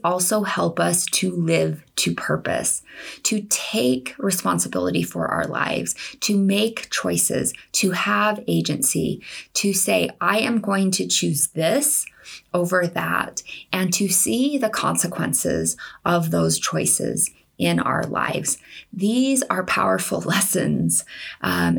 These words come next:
and we get those lessons as we set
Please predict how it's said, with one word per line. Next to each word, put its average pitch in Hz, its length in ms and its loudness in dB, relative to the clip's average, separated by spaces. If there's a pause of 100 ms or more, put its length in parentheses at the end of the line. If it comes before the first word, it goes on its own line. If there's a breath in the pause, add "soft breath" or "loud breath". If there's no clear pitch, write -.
(120)
and 147 540 2
we 185 140 2
get 233 300 0
those 214 300 0
lessons 160 680 0 (240 loud breath)
as 180 380 2
we 170 200 0
set - 680 0